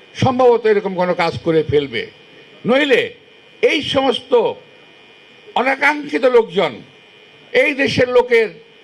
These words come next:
এই দেশের জনগণ যাদেরকে প্রয়োজনীয় মনে করে না, তারা আজকে লম্বা লম্বা কথা কিভাবে বলে আমি বুঝতে পারি না। যারা এই বাংলাদেশকেই চায়নি কোনোদিন, তারা বাংলাদেশের শাসনভার চায়।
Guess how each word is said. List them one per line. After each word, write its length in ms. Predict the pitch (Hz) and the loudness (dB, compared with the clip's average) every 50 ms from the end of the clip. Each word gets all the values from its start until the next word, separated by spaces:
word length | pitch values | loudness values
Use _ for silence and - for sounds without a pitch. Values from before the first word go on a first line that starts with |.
| - - - - - - - - - 170 156 - - - - | -20 -20 -20 -20 -20 -20 -20 -14 -12 -12 -12 -14 -16 -8 -2
এই 180 | 208 226 262 254 | 0 0 0 0
দেশের 320 | 220 247 - 240 240 196 | -2 -6 -4 -4 -2 0
জনগণ 460 | 214 233 247 247 240 233 208 165 120 98 - - - - - - - | 0 0 2 2 2 0 0 -2 -4 -8 -16 -20 -20 -20 -20 -20 -8
যাদেরকে 380 | 123 - 233 254 262 240 262 254 | -2 0 0 0 0 0 0 -2
প্রয়োজনীয় 720 | - - - 240 311 302 269 240 294 277 262 269 254 254 | -2 -2 -2 0 0 0 0 -2 -4 -4 -2 -2 -2 -2
মনে 260 | 233 240 233 226 220 | -2 -2 0 -2 -2
করে 280 | - - 214 208 208 190 | -2 0 0 0 0 -2
না, 180 | 160 123 104 - - - - - - - - | -2 -4 -6 -8 -12 -20 -20 -20 -20 -6 -2
তারা 180 | 233 254 262 233 | -2 0 0 0
আজকে 200 | 226 - - 220 | -2 0 0 0
লম্বা 260 | 220 202 202 202 190 | 0 0 0 -2 -4
লম্বা 240 | 185 180 170 175 165 - | -4 -4 -4 -4 -4 -4
কথা 180 | 156 147 156 | -4 -6 -6
কিভাবে 360 | 156 - 156 139 151 151 143 | -8 -8 -4 -2 -2 0 0
বলে 340 | 135 135 135 135 123 120 107 - - - - - | -2 -2 -4 -4 -4 -4 -6 -8 -12 -20 -16 -10
আমি 160 | - 151 151 139 | -6 -4 -4 -4
বুঝতে 300 | 139 139 - - 135 - | -4 -4 -4 -2 -4 -4
পারি 220 | 123 113 104 90 | -4 -4 -8 -8
না। 120 | - - - - - - - - - - - - - - - - - - - - - - - - - - - - - - | -12 -16 -18 -20 -20 -20 -20 -20 -20 -20 -20 -20 -20 -20 -20 -20 -20 -20 -20 -20 -20 -20 -20 -20 -20 -20 -20 -20 -12 -6
যারা 180 | 180 269 294 - | -2 0 0 0
এই 60 | - | 2
বাংলাদেশকেই 680 | - 302 311 302 311 320 330 339 - - - 359 330 - | 2 2 2 2 2 0 0 -2 -4 -4 -4 -4 -2 0
চায়নি 320 | - 254 226 226 226 214 | 2 2 2 2 0 -2
কোনোদিন, 420 | 165 175 175 151 123 123 104 - - - - - - - - - - - - - - - - - - - - - - - - - | -2 -2 -4 -4 -4 -6 -12 -14 -16 -20 -20 -20 -20 -20 -20 -20 -20 -20 -20 -20 -20 -20 -20 -20 -20 -20 -20 -20 -20 -20 -10 -4
তারা 160 | 285 294 285 | -2 -2 0
বাংলাদেশের 540 | 269 285 285 277 285 285 - - - - - | 0 -2 -2 -2 -2 0 0 0 0 0 -2
শাসনভার 420 | 262 247 - 262 277 254 226 214 190 | -4 -4 -2 -2 -2 0 0 -2 -2
চায়। 280 | - 151 131 107 92 | -4 -6 -8 -8 -10